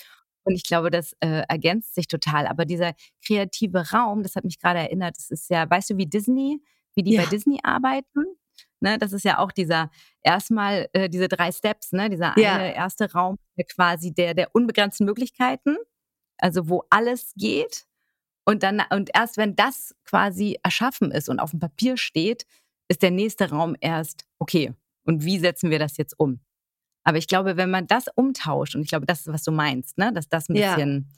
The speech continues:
Speaker 1: typisch ist, der Ansatz. Und dann kann ja gar nicht so eine große Idee wie eure, ähm, überhaupt einen Platz finden, weil es geht ja weiter, eure verrückte Geschichte. Wir müssen ja noch dahin kommen, dass ihr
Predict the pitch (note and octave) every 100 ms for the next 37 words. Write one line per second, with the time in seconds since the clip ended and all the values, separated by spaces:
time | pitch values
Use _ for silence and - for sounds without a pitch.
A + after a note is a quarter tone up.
0 | _ _ _ _ _ - D#3 D#3 - C3+
1 | C3+ - _ - - D3 C3+ C3+ - D#3+
2 | F#3+ - A3 B3 A3+ F3+ F3 G3+ G#3+ -
3 | F#3+ F3+ - _ G3+ A#3+ - G#3 - D3
4 | G3+ G3+ G3 G3 - _ F3+ - F3 G3
5 | F#3 E3+ E3+ F#3+ - _ _ _ _ -
6 | F#3 E3+ E3 D#3+ - - E3+ D#3+ - E3+
7 | - A3 - - D#3 C#3 - D3 D3+ D3
8 | D3 C3+ _ _ _ D3 - F3 D3+ C3
9 | E3 C#4 - B2+ E3+ C#4+ D#4 _ _ -
10 | D#3+ C#3 - C#3+ D3 - C#3 C3+ D3 -
11 | F3 G3 D#4+ _ _ _ _ - E3+ -
12 | D3+ D3+ C#3 E3+ F3+ D#3+ D3 D#3+ E3+ F#3
13 | D3+ - - F3 D#3+